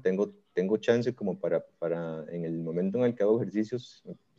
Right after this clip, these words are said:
no sé, como ir pensando en las cosas que tengo que hacer. Y a-, aparte de eso, obviamente el ejercicio, aparte de que me ayuda en el aspecto físico,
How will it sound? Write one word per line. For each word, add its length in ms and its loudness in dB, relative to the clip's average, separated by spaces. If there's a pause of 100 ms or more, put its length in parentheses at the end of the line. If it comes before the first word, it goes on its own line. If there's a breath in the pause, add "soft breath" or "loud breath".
(180)
no 120 -12
sé, 160 0
como 240 -2
ir 140 2
pensando 360 4
en 60 2
las 120 0
cosas 220 0
que 100 -6
tengo 280 0
que 100 -2
hacer. 540 8 (720)
Y 440 0
a-, 200 0
aparte 340 4
de 200 10
eso, 220 6
obviamente 600 2
el 60 2
ejercicio, 580 0 (240)
aparte 400 -8
de 140 -4
que 160 -6
me 80 -4
ayuda 460 6
en 100 0
el 100 2
aspecto 760 2
físico, 500 -2